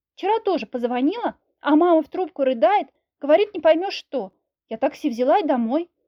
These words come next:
Мать в слезах, объясняет, что позвонили из краевой больницы.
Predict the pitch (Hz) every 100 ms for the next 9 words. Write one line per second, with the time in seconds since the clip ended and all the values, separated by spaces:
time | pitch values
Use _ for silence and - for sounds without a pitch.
0 | _ _ - 392 508 - 311 220 240 277
1 | - _ _ _ 294 294 415 302 285 277
2 | 277 _ - 311 302 285 339 370 508 330
3 | 277 294 302 453 359 294 240 233 - 302